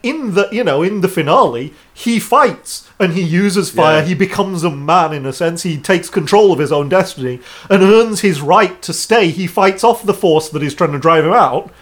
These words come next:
Speaker 1: And that's just like, "Ah, I'm just gonna leave anyway."
Speaker 2: Yeah.
Speaker 1: 'Cause there's this girl.
Speaker 2: But in that film, it's a joke. So
Speaker 1: <clears throat>
Speaker 2: it's, I think, uh, the fact that it's kind of got this, this, um, quite sweet music over it, it makes it feel more of a story point than it is. Ultimately,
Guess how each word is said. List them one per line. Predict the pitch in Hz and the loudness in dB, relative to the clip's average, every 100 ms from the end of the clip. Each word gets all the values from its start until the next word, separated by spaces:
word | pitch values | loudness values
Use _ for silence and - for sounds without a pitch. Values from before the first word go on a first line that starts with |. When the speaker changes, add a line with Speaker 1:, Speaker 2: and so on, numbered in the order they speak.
| - | -10
Speaker 1:
And | 190 | 2
that's | 233 233 | 2 2
just | 254 | 2
like, | 226 202 - _ - | 2 0 -10 _ -4
"Ah, | 302 269 | -2 0
I'm | 254 208 | -2 -8
just | - | -12
gonna | 175 | -8
leave | 170 147 | -6 -6
anyway." | 139 156 131 110 131 _ | -6 -8 -8 -8 -12 _
Speaker 2:
Yeah. | 143 165 147 110 | 0 2 2 2
Speaker 1:
'Cause | 196 170 151 127 - - _ _ - | 4 4 2 -4 -8 -10 _ _ -2
there's | 156 127 | -2 -2
this | 165 - | -8 0
girl. | 180 214 180 190 185 _ - - - | 2 4 4 0 -4 _ -20 -16 -8
Speaker 2:
But | 147 220 202 | 0 0 2
in | 240 262 | -2 -4
that | 240 226 - | 0 0 0
film, | - 165 117 95 90 _ _ _ - | -6 -4 -4 -10 -18 _ _ _ -4
it's | 170 - 123 - | -4 -6 -12 -2
a | 170 | -2
joke. | 165 160 101 - - - | 0 -2 -4 -10 -20 -12
So | - 160 | -2 0
Speaker 1:
<clears throat> | 170 | 0
Speaker 2:
it's, | 180 - - - | -2 -6 -18 -6
I | 175 | -4
think, | 185 240 | -4 -4
uh, | 202 180 | -6 -6
the | 170 202 | -4 0
fact | 240 202 | 0 0
that | 226 | -2
it's | 190 - - | -2 -6 -6
kind | 196 180 | 0 0
of | 160 | 0
got | 143 175 | 2 0
this, | 151 147 - | 0 -4 -6
this, | 127 147 143 143 - - | -4 -4 -4 -10 -14 -2
um, | 131 123 113 110 98 - _ - | 2 2 2 -2 -10 -14 _ -2
quite | 143 - | -2 0
sweet | - 156 131 | 0 0 0
music | 131 165 147 143 | 0 2 2 2
over | 127 110 104 | 2 2 0
it, | 98 | 0
it | 113 | -2
makes | 127 135 131 | 0 0 -2
it | 123 | -6
feel | - 139 131 | 0 2 2
more | 131 131 | 4 4
of | 120 | 4
a | |
story | 120 - 135 123 | 2 2 2 2
point | 127 117 | 2 0
than | 110 | 2
it | 127 | 2
is. | 143 113 | 2 2
Ultimately, | 165 220 190 113 101 92 | 0 0 0 -2 -4 -6